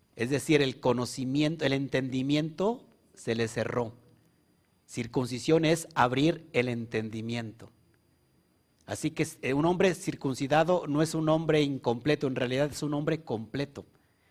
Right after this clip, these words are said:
Un hombre que está con su prepucio, en realidad es un hombre que está incompleto, porque está cerrado al mundo espiritual. Esto es increíble. Nacemos en un mundo físico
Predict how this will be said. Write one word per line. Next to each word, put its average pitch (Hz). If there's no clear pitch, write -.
Un 143
hombre 175
que -
está 160
con 175
su 170
prepucio, 170
en 131
realidad 131
es 139
un 156
hombre 151
que -
está 143
incompleto, 131
porque -
está 151
cerrado 156
al 143
mundo 135
espiritual. 104
Esto -
es -
increíble. 165
Nacemos 160
en 165
un 175
mundo 190
físico 240